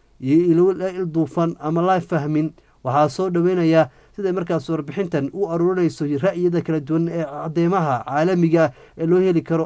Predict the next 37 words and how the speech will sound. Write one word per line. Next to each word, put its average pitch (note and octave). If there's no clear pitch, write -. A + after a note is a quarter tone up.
in F3
markaas F3+
ku F3+
saabsada-, E3
ku A3+
saabsan E3+
caafimaadka E3
dadka F#3
guryaha D#3+
muhaajiriinta D#3+
caalamiga E3+
ku F3
ah A2+
ama E3
waddamada F3
markaas E3+
kala D#3
joogaan E3+
si -
qasab E3
ah G#2+
markaas E3+
loogu F3
barakiciyey D#3+
guryahooda C#3+
ama D#3+
gu-, D#3
dabcan F3
ka F#3
soo F3
barakaceen E3+
waddamo E3+
kale E3+
laga F3
yaaba E3
inay F3+
mu-, E3